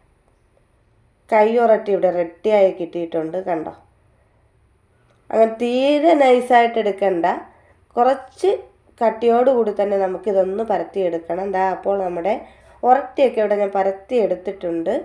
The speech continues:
ഇനി ഞാനൊരു തവ അടുപ്പിലേക്ക് വെച്ച് കൊടുത്തിട്ടുണ്ട്. ആ ഒരു തവ നല്ലതുപോലെ ചൂടായതിന് ശേഷം നമ്മൾ പരത്തി വെച്ചിട്ടുള്ള ഉറട്ടി ഓരോന്നോരോന്നായിട്ട് അതിലേക്ക് ഇട്ട് കൊടുത്തിട്ട് തിരിച്ചും മറിച്ചും ഇട്ട് കൊടുത്ത് നല്ലതുപോലെ രണ്ട് ഭാഗവും വേവിച്ച്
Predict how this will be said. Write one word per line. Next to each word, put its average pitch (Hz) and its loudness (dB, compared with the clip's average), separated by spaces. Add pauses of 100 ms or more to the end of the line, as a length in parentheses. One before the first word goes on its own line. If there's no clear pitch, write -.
(1080)
ഇനി 247 10 (120)
ഞാനൊരു 208 10 (100)
തവ 180 8 (220)
അടുപ്പിലേക്ക് 202 2
വെച്ച് 190 2
കൊടുത്തിട്ടുണ്ട്. 185 0
ആ 190 4
ഒരു 226 0
തവ 190 4 (120)
നല്ലതുപോലെ 214 2
ചൂടായതിന് 185 0 (100)
ശേഷം 170 -4 (440)
നമ്മൾ 208 4 (120)
പരത്തി 190 0
വെച്ചിട്ടുള്ള 180 -2 (220)
ഉറട്ടി 170 -4 (200)
ഓരോന്നോരോന്നായിട്ട് 185 0
അതിലേക്ക് 170 -4
ഇട്ട് 185 -8
കൊടുത്തിട്ട് 175 -6 (600)
തിരിച്ചും 226 10
മറിച്ചും 220 8
ഇട്ട് 208 2
കൊടുത്ത് 190 4 (100)
നല്ലതുപോലെ 214 4 (120)
രണ്ട് 214 0 (120)
ഭാഗവും 180 -2 (100)
വേവിച്ച് 185 0